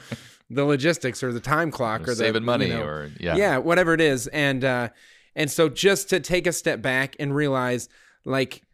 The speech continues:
Speaker 2: your, your part of your ministry, part of your mission in being called to this is their salvation as well.
Speaker 1: Yep.
Speaker 2: Your coworkers, the other staff members, the other volunteers or ministry leaders you journey with.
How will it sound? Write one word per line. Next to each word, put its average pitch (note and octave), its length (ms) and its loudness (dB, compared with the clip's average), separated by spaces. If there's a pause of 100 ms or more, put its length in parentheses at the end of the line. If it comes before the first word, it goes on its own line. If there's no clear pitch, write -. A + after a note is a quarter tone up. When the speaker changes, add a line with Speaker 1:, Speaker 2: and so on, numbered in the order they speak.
(480)
Speaker 2:
your, E3+ 560 2
your C#3 220 -4
part F3 320 2
of E3+ 60 0
your D#3+ 100 0
ministry, D#3+ 460 0
part D3 240 0
of C#3+ 60 -2
your C3 260 0
mission C3+ 580 -4
in C3+ 160 -4
being A#2+ 220 -4
called C3 260 -4
to D3+ 80 -4
this D3+ 220 -2
is B2 220 -4
their D3+ 180 4
salvation A2 580 -4
as G2+ 160 -10
well. A2 340 -8 (140)
Speaker 1:
Yep. - 180 -4 (160)
Speaker 2:
Your D3+ 140 2
coworkers, D#3+ 880 0 (500)
the D3 160 0
other D#3 140 0
staff C#3 380 -2
members, A2+ 260 -6
the D3+ 160 2
other D3+ 100 0
volunteers C#3 600 -2
or - 20 -2
ministry C3+ 400 -2
leaders A#2 320 -4
you A#2 80 -4
journey A#2 340 -4
with. F#2 300 -8